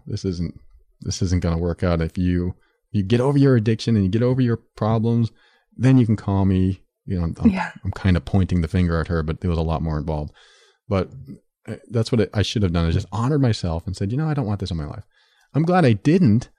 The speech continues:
Speaker 1: because I definitely had, you know, a lot of great times with her, and I went through a huge amount of personal growth because of her. But, uh, that was a few weeks into it. I got triggered. That was that emotional
Speaker 2: Wow.
Speaker 1: trigger that kicked in going, Oh,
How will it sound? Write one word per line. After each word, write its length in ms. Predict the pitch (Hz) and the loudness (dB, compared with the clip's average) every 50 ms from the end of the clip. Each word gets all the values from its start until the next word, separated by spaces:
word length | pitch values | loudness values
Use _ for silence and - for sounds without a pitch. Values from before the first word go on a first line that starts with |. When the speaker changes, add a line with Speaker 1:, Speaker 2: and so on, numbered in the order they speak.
| _ _ _ _ _ _ _ | _ _ _ _ _ _ _
Speaker 1:
because 240 | - 104 - 113 104 | -8 -4 -2 0 0
I 80 | 101 98 | 0 0
definitely 380 | 98 117 127 139 - 143 123 104 | 0 0 -2 -2 0 0 0 2
had, 440 | 107 113 110 110 107 107 104 98 - _ _ _ _ _ _ _ _ _ _ | 2 2 2 2 2 0 0 -2 -6 _ _ _ _ _ _ _ _ _ _
you 100 | - 110 | -4 -2
know, 120 | 98 90 87 92 - | -2 0 -2 -2 -4
a 20 | - | -2
lot 140 | 107 110 107 | -2 0 0
of 80 | 101 87 | 0 2
great 340 | 95 104 104 104 104 - _ _ _ | 2 2 2 2 2 -2 _ _ _
times 300 | - - 113 117 127 117 | -6 -4 -2 0 0 0
with 80 | 107 - | 0 0
her, 220 | 98 95 95 - - - | 0 -2 -2 -2 -2 0
and 260 | 135 151 165 151 127 | 0 2 2 2 2
I 60 | 113 | 2
went 180 | 110 117 110 - | 2 2 0 0
through 180 | - 117 113 | 0 0 0
a 40 | 107 | 0
huge 760 | 107 - - - 151 147 151 151 147 143 143 139 139 139 135 | -2 -4 -8 -8 -4 -2 0 2 2 2 2 2 0 -2 -2
amount 320 | - 113 107 104 98 98 98 | -2 0 0 2 2 2 0
of 60 | 92 - | 0 -2
personal 380 | - 110 104 95 - 104 95 | -2 -2 -2 0 0 -2 -2
growth 400 | 87 95 92 90 85 85 - - | 0 0 0 0 0 -2 -4 -4
because 380 | - 92 90 - - - 104 95 | -4 -4 -4 -2 -2 -2 -2 0
of 120 | 92 78 - | -2 -4 -6
her. 240 | - - - - - _ | -10 -16 -18 -18 -16 _
But, 200 | - 92 - - _ _ _ - 87 - - _ _ _ _ _ _ - | -6 -6 -6 -6 _ _ _ -14 -14 -14 -16 _ _ _ _ _ _ -6
uh, 260 | 95 90 87 87 - - _ - | -4 -2 -2 -4 -4 -8 _ -6
that 400 | 104 95 101 120 147 170 - - | -4 -2 0 2 2 0 0 0
was 160 | 135 123 110 | -2 0 0
a 100 | 110 - | 0 -2
few 220 | - - 135 131 123 | -2 -2 0 0 2
weeks 240 | 123 131 120 - 123 | 2 0 0 0 -2
into 240 | 127 127 - 85 | -2 -2 -2 -4
it. 140 | - - - _ | -6 -8 -10 _
I 140 | - 87 92 | -6 -4 -2
got 260 | 98 - 87 - - | 0 -2 -2 -2 -4
triggered. 440 | - - 104 98 85 - - - - _ _ _ - | -4 -2 -2 -2 -2 -4 -8 -14 -18 _ _ _ -6
That 80 | 98 90 | -4 -2
was 100 | 92 90 | 0 0
that 100 | 90 85 | 0 0
emotional 480 | 80 82 87 95 104 101 - - 101 | 0 0 2 2 0 0 0 0 -2
Speaker 2:
Wow. 60 | 87 - | -2 -2
Speaker 1:
trigger 320 | - 101 101 95 90 85 | 0 0 2 2 2 0
that 180 | 80 80 - - | -2 -4 -6 -10
kicked 260 | - 87 - _ 90 | -10 -12 -8 _ -4
in 140 | 85 82 76 | -2 -2 -2
going, 240 | 80 78 78 78 - 101 | -2 -2 -2 -2 0 0
Oh, 560 | 131 165 170 151 113 95 82 71 - - | 2 2 2 2 2 0 -2 -4 -6 -8